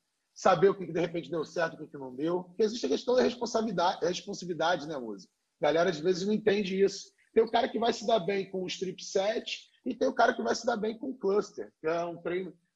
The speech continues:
com maior tensão mecânica. Strip set é mais estresse metabólico,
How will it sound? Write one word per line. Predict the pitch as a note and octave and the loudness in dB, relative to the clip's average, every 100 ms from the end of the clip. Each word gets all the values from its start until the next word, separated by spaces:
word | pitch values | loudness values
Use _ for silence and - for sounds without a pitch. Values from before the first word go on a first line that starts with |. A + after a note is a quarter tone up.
| _ | _
com | - B2+ - A#2+ | -14 -14 -14 -2
maior | D3 E3 F3+ - | 4 4 6 4
tensão | F3+ C#3+ F3+ F#3+ | 4 2 2 4
mecânica. | E3+ - E3 F#3 C3+ | 2 2 2 2 2
Strip | - D#3 - | -2 -4 -2
set | F3 - | -2 0
é | D3+ | 2
mais | D#3 D#3+ | 2 2
estresse | C#3 E3 E3+ D3+ | 0 0 0 -2
metabólico, | D#3+ - C3 B2+ E3+ D#3 A2 | -6 -4 -2 2 2 2 -2